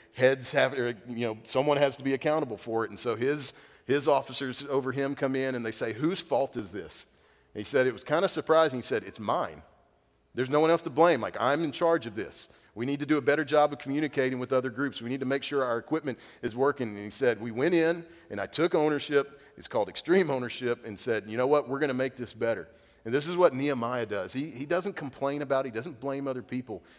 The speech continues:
He just takes ownership and says, "The first thing that I'm going to do is I'm gonna pray to God." And sometimes prayer makes us a little nervous. Like, if I were to call on somebody right now and say, "Come on up, I'm gonna have you pray." Some of you get really nervous about that.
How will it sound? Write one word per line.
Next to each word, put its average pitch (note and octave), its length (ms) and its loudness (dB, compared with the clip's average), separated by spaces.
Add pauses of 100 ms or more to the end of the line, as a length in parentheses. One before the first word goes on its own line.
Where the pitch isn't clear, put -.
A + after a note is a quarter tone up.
(140)
He A2 60 -10
just D3+ 160 -8
takes F3+ 240 -8
ownership B2+ 480 -4
and G#2+ 100 -10
says, G#2+ 240 -6
"The - 80 -18
first - 360 -4
thing E3+ 160 -2
that D3 100 -4
I'm A#2 140 -8
going A#2 240 -8
to G2 60 -16
do G2 300 -8 (440)
is A2 100 -12
I'm G#2 60 -8
gonna A2 100 -8
pray G#2 320 -6
to F#2 140 -16
God." D#2 320 -12 (680)
And A2 100 -4
sometimes F3+ 460 2
prayer D3 240 4
makes C3+ 240 0
us B2+ 120 -2
a B2+ 40 -2
little B2 240 -2
nervous. G#2+ 520 -6 (520)
Like, A#2+ 160 2
if C3+ 100 4
I C3+ 120 10
were F3+ 140 8
to E3 60 2
call B2+ 360 4
on C#3+ 120 0
somebody C#3+ 360 4
right C3+ 180 6
now C#3 180 0
and C3 160 -4
say, C#3 160 -6
"Come C#4 300 2
on C#4 180 8
up, B3 240 12
I'm F#3+ 80 12
gonna G3+ 140 6
have G3 180 10
you G3 80 0
pray." F3+ 380 10
Some D#3+ 200 0
of F3 120 0
you F3 140 -2
get C#3+ 200 2 (100)
really D#3 320 2
nervous D3+ 420 0
about A#2+ 260 -2
that. G2 260 -4